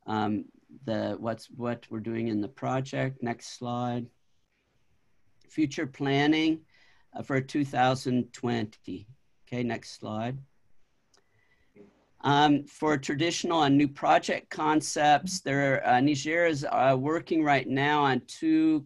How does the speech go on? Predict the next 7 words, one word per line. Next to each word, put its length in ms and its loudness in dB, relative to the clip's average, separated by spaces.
co-extruded 920 0
couscous 640 -4
product, 640 0
products. 680 0
One's 180 0
called 320 -2
Tousme, 840 -2